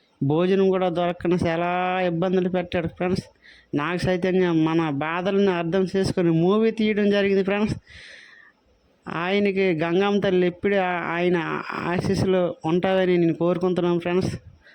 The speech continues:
అలాగే ఆంధ్ర ప్రజలు అందరివి గంగమ్మ తల్లి దయ వల్ల ఆయన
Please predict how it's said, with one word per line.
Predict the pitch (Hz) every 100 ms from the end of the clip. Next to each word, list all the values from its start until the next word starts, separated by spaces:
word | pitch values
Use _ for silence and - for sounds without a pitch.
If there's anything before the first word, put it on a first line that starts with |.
| _
అలాగే | 151 170 185 180 165
ఆంధ్ర | 160 170 175 170
ప్రజలు | 170 170 170
అందరివి | 156 165 175 175 175 165 - -
గంగమ్మ | 143 156 165 165
తల్లి | 165 165 165
దయ | 160 156 156
వల్ల | 165 151 143 147 185 - - - - _ _ _ -
ఆయన | 151 156 170